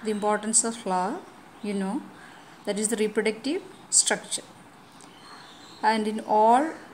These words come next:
flowering plants, that is in angiosperm, flowers from the reproductive structures. And here we will study, first of all, the pre-fertilization structures and events. That is before fertilization,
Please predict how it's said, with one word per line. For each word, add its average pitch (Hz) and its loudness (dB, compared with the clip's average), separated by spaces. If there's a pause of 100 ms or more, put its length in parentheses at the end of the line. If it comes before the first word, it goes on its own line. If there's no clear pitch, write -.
(380)
flowering 233 4 (100)
plants, 185 4
that 202 -4
is 220 4
in 220 0
angiosperm, 208 2
flowers 214 2
from 202 -4
the 262 -4
reproductive 202 -6 (260)
structures. - -2 (220)
And 208 0
here 214 0
we 208 0
will 214 0
study, 202 -2 (380)
first 208 0
of 233 -4
all, 220 -4 (580)
the 226 4
pre-fertilization 226 4
structures 208 2
and 196 -4 (100)
events. 185 -4
That 196 -4
is 226 0
before 208 -2
fertilization, 190 -2